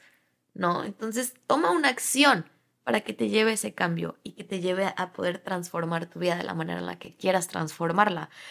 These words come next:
No nos podemos quedar en la excusa, no nos podemos quedar estancadas o estancados en el miedo. ¿Qué vas a hacer con este miedo?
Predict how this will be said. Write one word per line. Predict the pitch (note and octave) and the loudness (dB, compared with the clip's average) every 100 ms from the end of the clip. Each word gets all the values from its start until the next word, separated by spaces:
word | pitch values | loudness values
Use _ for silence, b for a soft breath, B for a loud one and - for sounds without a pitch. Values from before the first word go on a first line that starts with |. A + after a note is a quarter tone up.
| B B B | B B B
No | - A3 | -2 0
nos | A#3 | 0
podemos | - G3+ G3 F#3+ | -2 -2 -2 -4
quedar | F3+ E3 E3 | 0 0 0
en | D#3 | -4
la | |
excusa, | D#3 - - E3 - | -6 -10 -10 -10 -4
no | F3+ | -4
nos | G3 | -4
podemos | - F#3 F3+ F3+ | -6 -6 -6 -8
quedar | - E3 D#3+ D#3+ - _ | 0 2 4 2 -2 _
estancadas | F#3 F3 E3 D#3 D#3+ E3 E3 E3+ | -6 -4 -4 -4 2 4 4 0
o | |
estancados | E3+ - D3+ E3+ F3 F3 | -6 -6 -2 2 2 0
en | D#3+ | -4
el | D3+ D3 | -4 -2
miedo. | F#3+ A#3+ E3+ F2+ _ _ _ _ _ _ _ _ | 2 2 2 -4 _ _ _ _ _ _ _ _
¿Qué | - G3+ | 4 6
vas | G#3+ A#3 - | 10 8 8
a | - | 2
hacer | A3+ F#3+ F#3 | 4 2 2
con | F3 | -2
este | E3+ E3+ E3 | -2 -4 -4
miedo? | D#3+ E3+ D#3 - | 0 0 0 -4